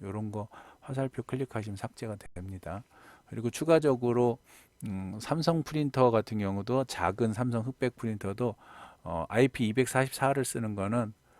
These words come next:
어, 공팔오칠 이래가지고요. 자동, 어,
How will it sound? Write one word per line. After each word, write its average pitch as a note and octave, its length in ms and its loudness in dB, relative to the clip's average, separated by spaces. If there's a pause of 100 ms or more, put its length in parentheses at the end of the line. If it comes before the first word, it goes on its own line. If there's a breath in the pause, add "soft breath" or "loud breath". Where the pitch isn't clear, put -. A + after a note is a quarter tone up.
(200 soft breath)
어, - 100 -14
공팔오칠 A2+ 880 2 (380)
이래가지고요. G2 640 -4 (360 loud breath)
자동, G#2 400 -2
어, F2 320 -2